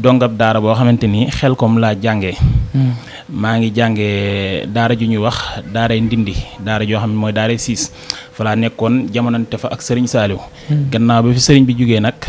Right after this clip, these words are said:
Speaker 1: ci laa nekk daara ju ñuy wax Ummul Xuraa, muy daaray Téres, yaakaar naa foofu laa yeewi ko.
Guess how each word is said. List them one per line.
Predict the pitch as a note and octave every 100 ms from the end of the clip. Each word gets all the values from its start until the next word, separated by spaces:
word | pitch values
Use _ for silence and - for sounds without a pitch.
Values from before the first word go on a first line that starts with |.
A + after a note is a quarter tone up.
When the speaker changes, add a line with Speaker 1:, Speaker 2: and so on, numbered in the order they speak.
| - - -
Speaker 1:
ci |
laa | A#2 A2+
nekk | A#2+ -
daara | A2 A2
ju | G#2+
ñuy | G#2+ G#2
wax | A2+ - -
Ummul | A#2+ A#2+ A#2
Xuraa, | - G#2+
muy | A2+ A2
daaray | A2 A#2
Téres, | A2+ A2 B2
yaakaar | G#2+ G#2+ A2
naa | G#2 A2+
foofu | A#2 A2
laa | G#2+
yeewi | G#2 G2+
ko. | F#2